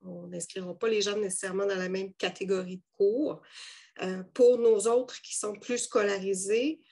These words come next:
on va prendre le temps de regarder aussi parce que quelqu'un peut venir s'inscrire et dire, « Je veux venir faire mes études secondaires », là, dans l'optique où il y aurait droit à la gratuité, là,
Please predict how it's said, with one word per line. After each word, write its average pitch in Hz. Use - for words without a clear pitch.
on 190
va 196
prendre 220
le 214
temps 226
de 214
regarder 202
aussi 254
parce 202
que 214
quelqu'un 220
peut 254
venir 220
s'inscrire 247
et 208
dire, « 233
Je 233
veux 214
venir 208
faire 220
mes 208
études 214
secondaires », 196
là, 190
dans 180
l'optique -
où 190
il 185
y 185
aurait 175
droit 175
à 95
la 170
gratuité, 254
là, 220